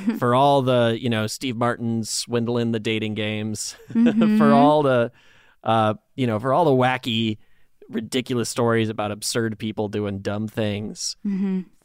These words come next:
Speaker 2: We've told so many stories about pe-, two people who just loved each other, and it changed the world, you know,
Speaker 1: Mm-hmm.
Speaker 2: or at least a community. It does something,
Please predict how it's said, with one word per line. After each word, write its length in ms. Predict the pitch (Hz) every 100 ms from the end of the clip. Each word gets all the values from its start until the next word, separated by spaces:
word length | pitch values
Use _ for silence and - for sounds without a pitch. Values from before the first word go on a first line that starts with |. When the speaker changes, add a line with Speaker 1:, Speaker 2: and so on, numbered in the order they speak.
| _ 147
Speaker 2:
We've 340 | 156 165 -
told 300 | - 175 175
so 180 | - 160
many 160 | 165 156
stories 400 | - 139 151 117
about 220 | 110 107
pe-, 120 | - -
two 160 | - 165
people 280 | - 131 123
who 100 | 117
just 360 | 135 131 - -
loved 320 | 113 135 -
each 180 | 214 -
other, 320 | 233 269 254 - _ _ -
and 100 | 135
it 160 | 131
changed 920 | - - - 135 131 131 131 117 - - _ _ _ _ -
the 100 | 123
world, 480 | 113 202 143 78 -
you 160 | 113 120
know, 140 | 123
Speaker 1:
Mm-hmm. 80 | 135
Speaker 2:
or 100 | 127
at 80 | 120
least 240 | 143 165
a 60 | 143
community. 500 | - 123 151 107 98
It 220 | 113 - - -
does 280 | 131 131 123
something, 600 | - 127 - 123 113